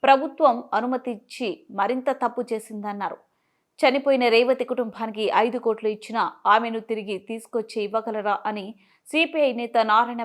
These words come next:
ప్రశ్నించారు. ఈ విషయంలో ఎవరి బాధ్యతలు వారు సరిగ్గా నిర్వహించేలా చర్యలు తీసుకోవాలని సూచించారు. ఈరోజు చిత్ర పరిశ్రమకు చెందిన ప్రముఖులతో సీఎం సమావేశం అవుతున్న సమయంలో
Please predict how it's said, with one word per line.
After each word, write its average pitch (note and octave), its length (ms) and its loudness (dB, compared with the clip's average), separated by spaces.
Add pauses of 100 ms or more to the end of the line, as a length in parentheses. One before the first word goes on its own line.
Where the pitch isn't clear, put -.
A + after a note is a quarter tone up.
ప్రశ్నించారు. G#3 560 -12 (600)
ఈ A#3 120 -2
విషయంలో D#4 440 4 (200)
ఎవరి C4+ 200 2 (100)
బాధ్యతలు A#3+ 440 2 (120)
వారు A3+ 200 2 (180)
సరిగ్గా A3 360 0
నిర్వహించేలా G#3+ 680 -8
చర్యలు G#3 320 -4
తీసుకోవాలని C4+ 520 -6
సూచించారు. F#3 460 -10 (500)
ఈరోజు A#3+ 300 6 (220)
చిత్ర A#3 260 -4
పరిశ్రమకు A#3 580 -4
చెందిన A3 320 -6
ప్రముఖులతో G#3+ 560 -2 (140)
సీఎం A3+ 340 -4
సమావేశం G#3 480 -4 (360)
అవుతున్న B3 360 0 (520)
సమయంలో C#4 440 2